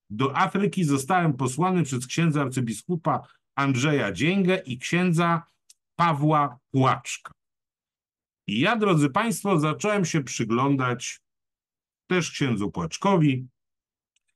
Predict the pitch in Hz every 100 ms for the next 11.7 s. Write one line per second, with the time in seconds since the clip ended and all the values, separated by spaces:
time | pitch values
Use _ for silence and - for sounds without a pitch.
0 | _ - 117 139 135 127 139 135 120 110
1 | 110 101 101 98 98 104 - 92 90 87
2 | 85 85 175 185 220 - 220 156 139 135
3 | 131 - _ 131 127 127 117 110 - 123
4 | 104 95 - 90 85 85 80 104 98 101
5 | 92 85 90 87 _ _ - 98 98 101
6 | 110 110 113 104 92 98 92 107 - 113
7 | 120 208 - 165 139 107 117 165 202 160
8 | 160 196 180 170 147 131 139 131 127 123
9 | 120 123 123 110 98 110 101 113 113 -
10 | 104 101 _ _ _ _ - 131 131 107
11 | 101 87 180 - 165 151 -